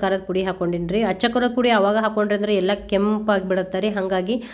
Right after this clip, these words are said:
ನನಗೆ ಕಲರ್ ಬೇಕಾಗಿರೋದು ಈ ಥರ ಬೇಕಾಗಿತ್ತು ಕುರ್ಮಾಕ, ಹಾಗಾಗಿ ನಾನು ಸ್ವಲ್ಪ ಲಾಸ್ಟಿಗೆ ಹಾಕ್ಕೊಂಡೆ ರೀ. ಈಗ ನೋಡ್ರಿ, ಇದೆಲ್ಲ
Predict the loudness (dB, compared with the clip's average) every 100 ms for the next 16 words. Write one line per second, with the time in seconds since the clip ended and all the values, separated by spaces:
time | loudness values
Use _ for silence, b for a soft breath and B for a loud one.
0 | B 0 0 2 2 4 2 2 2 2
1 | 2 2 2 0 -2 -2 -2 -4 -4 -2
2 | -2 -4 -18 -20 _ _ _ 0 2 2
3 | 0 0 0 0 2 2 2 2 0 -4
4 | -4 -2 0 0 0 -2 -4 -4 -4 -4
5 | -6 B B B B -2 2 2 2 0
6 | 0 -2